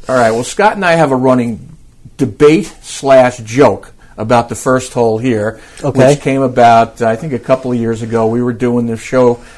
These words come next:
Speaker 1: from the patio, and there was
Speaker 2: Yes.
Speaker 1: an N H G A event, and we were watching all these people that we knew tee off, and Scott and I are arguing about what to hit off the first tee. He goes five iron because he likes, he likes to hit a full club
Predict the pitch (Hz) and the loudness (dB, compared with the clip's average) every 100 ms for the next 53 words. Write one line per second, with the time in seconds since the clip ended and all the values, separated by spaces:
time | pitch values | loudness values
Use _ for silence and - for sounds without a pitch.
0 | - - 120 113 127 117 117 113 110 113 | -10 -4 -2 -2 0 2 2 2 2 2
1 | 110 110 120 110 107 110 117 120 113 - | 0 -2 0 0 0 -4 -4 -4 -6 -8
2 | 120 110 110 107 120 117 113 - - - | -2 0 0 -2 -4 -4 -8 -14 -20 -20
3 | - - 117 117 113 127 131 123 120 117 | -10 -4 -2 0 4 4 2 0 0 0
4 | - 123 117 113 113 120 113 - 135 123 | -2 -4 -2 -2 0 0 -2 -4 -2 2
5 | 120 127 - 120 117 113 - - 151 160 | 4 2 -2 -6 -6 -6 -10 -2 -2 0
6 | 147 135 - 160 202 143 113 104 147 160 | 4 6 6 6 4 4 -2 -4 -8 -10
7 | - - - - 113 123 131 139 160 156 | -18 -20 -10 -2 2 4 4 4 2 0
8 | 143 135 127 120 - - 123 113 - 127 | 0 4 4 2 -2 0 0 0 -4 -4
9 | - - - - - - 185 180 156 131 | -4 -12 -20 -20 -20 -6 -2 4 4 4
10 | - 143 143 135 123 120 120 131 113 127 | 4 4 6 4 2 2 -2 -4 -4 -2
11 | 117 - 139 127 117 113 - - - - | -2 -2 0 2 2 -2 -10 -14 -18 -10
12 | 151 143 135 135 131 135 117 - 156 147 | 0 4 4 2 -4 -2 -2 0 0 0
13 | - 113 87 | 0 -2 -2